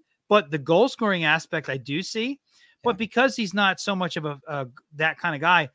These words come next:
Speaker 1: now, the guy I'm gonna give you is about four inches smaller, but the second tenure, that means he played here twice. I can see Foerster being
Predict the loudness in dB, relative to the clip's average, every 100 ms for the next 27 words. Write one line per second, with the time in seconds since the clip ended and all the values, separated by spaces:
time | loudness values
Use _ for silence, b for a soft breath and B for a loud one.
0 | _ _ _ _ 0 2 2 4 6 4
1 | 2 -2 -2 -2 -2 -4 -2 -4 -4 -4
2 | 0 0 0 -2 -6 -6 -8 0 6 6
3 | 6 2 -4 -10 _ _ _ -4 0 0
4 | -4 _ _ _ _ -12 -10 -2 0 0
5 | 0 -4 -4 -6 -2 0 0 -2 -4 -6
6 | -12 -12 -8 -10 -8 -10 -4 -4 -2 -4
7 | -6 -8 -10 -6 -6 -8 -16 -16 _ _
8 | _ _ _ _ _ -4 -4 -2 -6 -6
9 | -6 -6 -4 -2 -2 -4 -6 -6 -2 -4
10 | -4 -8